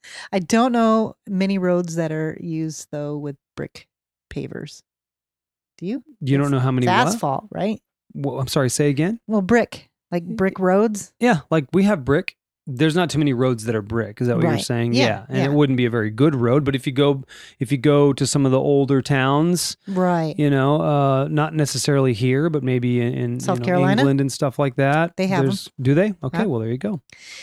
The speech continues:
Speaker 1: Okay, the next one up is an island full of adoptable dogs. The island of, hmm,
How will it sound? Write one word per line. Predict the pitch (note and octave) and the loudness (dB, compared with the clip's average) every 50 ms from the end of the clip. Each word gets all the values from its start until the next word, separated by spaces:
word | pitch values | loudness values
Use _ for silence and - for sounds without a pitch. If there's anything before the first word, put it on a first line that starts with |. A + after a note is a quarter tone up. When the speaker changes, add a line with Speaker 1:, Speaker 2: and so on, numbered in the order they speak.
| - - - _ | -20 -20 -12 _
Speaker 1:
Okay, | G#3 - - B3+ | -8 0 0 2
the | A#3+ A#3+ | 2 4
next | A#3 B3 A#3+ - D4 | 2 2 0 0 0
one | C#4+ C4+ | 2 2
up | C4+ C4+ C#4+ | 2 0 0
is | A#3 A3 | 0 0
an | G#3 G#3 - | -2 -2 -2
island | - F#3 G#3 A#3 B3 C4+ C#4 C#4 C4 G#3 | -2 0 0 2 2 2 2 2 0 -2
full | - - A3 G3+ | -4 -4 -4 -2
of | F#3 E3+ | -2 -4
adoptable | E3 D3+ C#3+ - D3+ D#3 F3+ - - G3+ G3 A3+ A#3 A3+ G#3+ - _ _ - D#3 | -4 -6 -6 -6 -6 -6 -6 -8 -8 -8 -4 -4 -4 -4 -6 -8 _ _ -18 -10
dogs. | C#3 C#3+ C#3 C#3 C#3+ D#3 D#3 D3 C#3 C#3 C#3+ C#3 - - - - _ _ _ _ _ _ _ _ | -8 -6 -6 -4 -4 -6 -6 -6 -8 -10 -12 -16 -20 -20 -20 -20 _ _ _ _ _ _ _ _
The | G3 F3+ | 2 2
island | F3+ F#3+ G#3 A3+ A3+ A3+ A3 | 4 4 4 2 2 2 2
of, | G#3+ G3+ G3 G3 F#3+ F#3 F#3 F3 F3 D#3 - _ _ _ _ _ _ _ _ _ _ _ _ | 2 2 2 2 2 0 0 -2 -4 -10 -14 _ _ _ _ _ _ _ _ _ _ _ _
hmm, | G#3+ B3+ B3+ A3+ F#3+ D#3+ C#3+ D3 | -4 -2 -2 -2 -2 -4 -6 -10